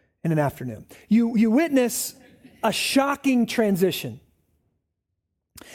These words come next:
In the Old Testament, the Holy Spirit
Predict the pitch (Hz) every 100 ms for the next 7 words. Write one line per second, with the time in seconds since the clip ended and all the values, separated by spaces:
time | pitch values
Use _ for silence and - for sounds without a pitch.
0 | - - 285 349 330 302 - 233 - 233
1 | 233 240 202 208 - 339 349 294 - -
2 | 269 214 196 -